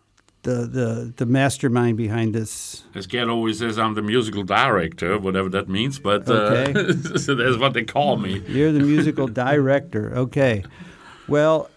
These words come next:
Speaker 1: um, so tell me, Joe,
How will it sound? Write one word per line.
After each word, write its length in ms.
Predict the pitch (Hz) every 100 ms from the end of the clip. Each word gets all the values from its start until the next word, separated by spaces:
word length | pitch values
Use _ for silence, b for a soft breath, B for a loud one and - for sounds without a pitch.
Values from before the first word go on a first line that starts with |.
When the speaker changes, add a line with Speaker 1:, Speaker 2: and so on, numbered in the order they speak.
| -
Speaker 1:
um, 500 | 156 147 143 131 - _ _ _ - 160 - - - - - - -
so 200 | 202 175
tell 320 | - 220 233
me, 180 | 220 175
Joe, 720 | 131 180 190 180 185 180